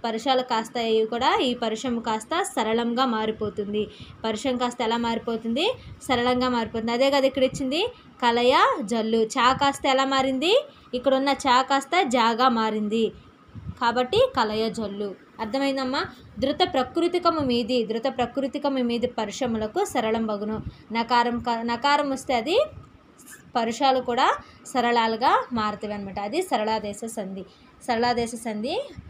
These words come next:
దానికి సరళాదేశ సంధికి ఇంకో example చూ-, ఇంకో ఉదాహరణ చూద్దాం. చూడండి, సరళాదేశ సంధికి కలయ జల్లు రాసి, ఆ,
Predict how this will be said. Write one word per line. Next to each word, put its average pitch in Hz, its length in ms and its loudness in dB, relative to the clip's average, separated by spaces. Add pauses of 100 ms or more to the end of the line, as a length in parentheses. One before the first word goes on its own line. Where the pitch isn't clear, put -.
(260)
దానికి 285 460 2 (140)
సరళాదేశ 311 580 4
సంధికి 285 400 -2
ఇంకో 294 380 0 (360)
example 277 480 0 (100)
చూ-, 247 240 0
ఇంకో 254 280 2
ఉదాహరణ 269 500 2 (100)
చూద్దాం. 226 220 -2
చూడండి, 233 280 -4
సరళాదేశ 233 440 -2
సంధికి 240 540 -6 (2000)
కలయ 269 260 4
జల్లు 262 260 0
రాసి, 240 360 0
ఆ, 226 260 0